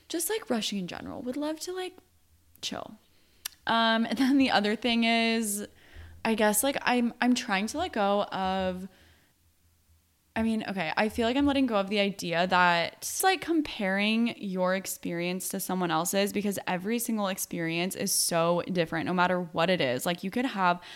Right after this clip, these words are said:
the same relationship problems as someone else, but, like, it, they're so different. Like, your personal experience is so different than someone else's. And I'm just, I mean, on a broader level, that's comparing, but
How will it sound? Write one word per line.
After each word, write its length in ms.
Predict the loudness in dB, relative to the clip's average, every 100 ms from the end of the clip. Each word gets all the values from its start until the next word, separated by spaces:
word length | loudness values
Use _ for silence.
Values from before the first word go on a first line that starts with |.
| -12
the 120 | -2 0
same 380 | 2 2 2
relationship 580 | 2 0 0 -2 -2 -4
problems 360 | -2 -2 -2 -4
as 100 | -4
someone 260 | -2 -2 0
else, 300 | 0 0 0
but, 160 | 0 0
like, 220 | 0 -2 -12 -20 _ _ _ -4
it, 140 | 2
they're 160 | 4 4
so 340 | 2 4 4
different. 380 | 4 0 0 -2
Like, 180 | -2 -6
your 300 | -4 -2 0
personal 380 | -2 -2 -2 -2
experience 440 | -4 -2 -2 -2
is 160 | -4 -4
so 320 | 0 0 0
different 380 | -2 -4 -4 -4
than 140 | -4
someone 240 | -4 -4
else's. 520 | -2 -4 -2 0 2 0
And 120 | 0
I'm 100 | 0
just, 320 | -2 -4 -4 0
I 80 | 2
mean, 300 | 2 0 -4 -14 -20 -20 -10 4
on 160 | 6
a 60 | 6
broader 340 | 6 6 6
level, 300 | 6 4 4
that's 240 | 4 2 -2
comparing, 840 | -4 -4 -2 -2 0 0 -2 0
but 460 | 4 6 6 4